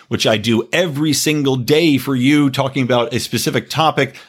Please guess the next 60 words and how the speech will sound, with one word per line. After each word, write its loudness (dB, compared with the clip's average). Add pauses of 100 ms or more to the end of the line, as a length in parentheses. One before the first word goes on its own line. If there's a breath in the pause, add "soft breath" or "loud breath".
Most 2
of -2
the 0
time, -2
there's -2
things 0
that 0
might 0
not 0
make 0
it -2
into -4
the -2
show, 2
but 0
might 0
be -4
tangentially -2
related. 0 (800 soft breath)
But -6
they -8
might -6
just -4
be 2
things -4
that -6
piss -8
me -4
off. -14
It 2
might 4
just -2
be 2
a 2
fucking -2
funny 0
story. -2 (520 loud breath)
Get -4
your 0
asses -2
in -4
here. -14 (240)
Come 0
join 2
us. -2
Come 0
hang 0
out -2
with -2
us. 0 (220 loud breath)
Come -2
support -2
the -8
show. 2
If -4
you're -4
listening, -2
if -12
you're -4
watching, 0